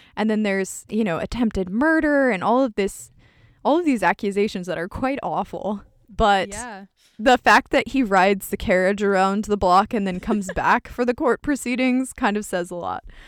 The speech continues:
Speaker 2: Yeah.
Speaker 1: Oh.
Speaker 2: So funny. I, like, this Doctor Pym character, like, what, <laughs> what was your first impression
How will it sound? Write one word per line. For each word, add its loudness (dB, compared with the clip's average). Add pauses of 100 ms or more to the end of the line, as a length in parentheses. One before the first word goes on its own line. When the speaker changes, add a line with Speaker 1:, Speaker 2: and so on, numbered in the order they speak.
(220)
Speaker 2:
Yeah. -12
Speaker 1:
Oh. 0 (880)
Speaker 2:
So -20
funny. -14
I, -4 (240)
like, -6
this -8
Doctor -8
Pym -8
character, -12
like, -12
what, -6 (140)
<laughs> -2
what 0
was -8
your -8
first -10
impression -10